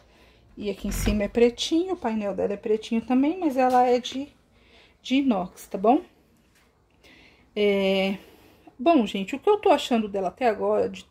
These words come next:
todas as vezes que eu usei, sensacional.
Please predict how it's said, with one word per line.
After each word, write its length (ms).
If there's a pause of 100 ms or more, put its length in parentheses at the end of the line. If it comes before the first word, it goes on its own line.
(180)
todas 320
as 120
vezes 180
que 120
eu 80
usei, 460 (960)
sensacional. 760